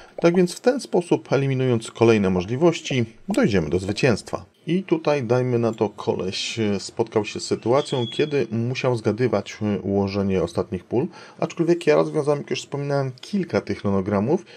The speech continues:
i w żadnym przypadku takiej sytuacji nie zastałem. Więc nie wiem, czy to jest brak doświadczenia tejże osoby, czy też po prostu rzeczywiście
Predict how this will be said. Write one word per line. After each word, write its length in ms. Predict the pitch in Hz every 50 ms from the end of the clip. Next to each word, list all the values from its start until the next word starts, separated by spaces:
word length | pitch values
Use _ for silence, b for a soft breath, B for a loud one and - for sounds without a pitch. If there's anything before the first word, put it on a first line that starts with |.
| B B B B
i 220 | - 147 185 - -
w 120 | 175 135 110
żadnym 340 | 104 131 151 165 175 170
przypadku 600 | 165 - - - - 131 131 - - 135 135 135 123 123
takiej 260 | - 107 - - 127 120
sytuacji 520 | - 113 - 117 110 107 107 - - 120
nie 100 | 117 110
zastałem. 480 | 104 107 101 - 143 123 98 - - - B B B B B B
Więc 240 | - 120 113 - -
nie 60 | 185
wiem, 100 | 165 127
czy 80 | 117 120
to 80 | - 107
jest 200 | 95 - - 85
brak 480 | 92 98 104 107 104 107 - - 90
doświadczenia 840 | 90 101 98 - - - 101 101 - - - 101 98 95 92 90 90 90 104 - _ _ _ -
tejże 340 | 107 101 98 92 90 95 90
osoby, 420 | 85 - - - - 202 180 170
czy 140 | 170 - 180
też 140 | 180 180 175
po 80 | - 156
prostu 220 | 156 160 - 160
rzeczywiście 520 | 151 - - 165 185 175 - - - 110